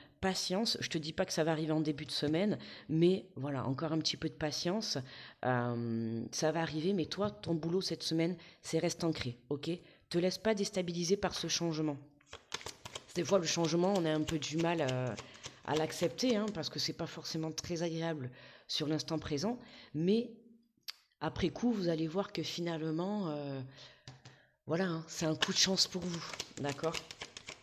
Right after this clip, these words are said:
Mais des fois, pour être mis sur le droit chemin, c'est jamais très agréable. Alors, on te parle, tu vois, de la sexualité, hein. Remets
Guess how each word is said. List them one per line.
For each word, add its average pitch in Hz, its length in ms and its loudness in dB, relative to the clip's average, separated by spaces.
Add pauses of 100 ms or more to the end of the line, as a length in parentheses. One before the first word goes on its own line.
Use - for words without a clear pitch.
(500)
Mais 143 80 2
des 147 120 0
fois, 208 200 0
pour - 120 -4
être 160 200 0
mis 165 140 6
sur - 180 -4
le 139 60 2
droit 147 160 -2
chemin, 147 360 -2
c'est - 160 -4
jamais 151 200 2
très 170 240 -4
agréable. 147 480 -4 (2000)
Alors, 202 320 4
on 185 80 0
te 196 160 -2
parle, 214 300 0
tu - 160 -6
vois, 190 160 0
de 170 80 -2
la 160 160 2
sexualité, 170 880 -6 (320)
hein. 147 200 -4
Remets 190 500 -2